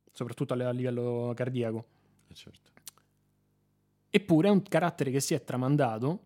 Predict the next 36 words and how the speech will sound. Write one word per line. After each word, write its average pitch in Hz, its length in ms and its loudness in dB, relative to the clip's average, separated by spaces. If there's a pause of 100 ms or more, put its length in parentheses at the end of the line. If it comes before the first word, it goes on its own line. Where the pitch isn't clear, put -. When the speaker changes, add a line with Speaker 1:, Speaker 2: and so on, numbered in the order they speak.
(300)
Speaker 1:
perché - 420 2 (260)
per 180 300 4 (200)
questo 202 500 4
concetto 156 920 0 (100)
quello 165 220 2
che 165 120 -6
ci 254 140 -4
vale 208 280 0
è - 20 -6
più 190 220 -2
l'uovo 156 360 0
oggi 147 260 -2
che 170 100 -2
la 131 80 -4
gallina 117 340 -6
domani. 113 320 -4
Speaker 2:
Certo, 123 400 -2
vabbè, 98 220 -2
vabbè, 95 160 -10
Speaker 1:
No? 202 160 8
Speaker 2:
sì. 90 80 -12 (600)
Sì, 135 120 -8
sì, 135 160 -4
sì, 120 140 -8
sì. - 160 -8
Speaker 1:
Che - 60 4
è 226 40 6
una 226 80 8
Speaker 2:
Adesso 233 100 10
Speaker 1:
cosa 220 140 8
Speaker 2:
è - 20 6
Speaker 1:
che 160 60 4
Speaker 2:
tutto 170 120 6
Speaker 1:
mo 160 60 6
Speaker 2:
chiaro. 151 160 4
Speaker 1:
ritorna. 147 360 2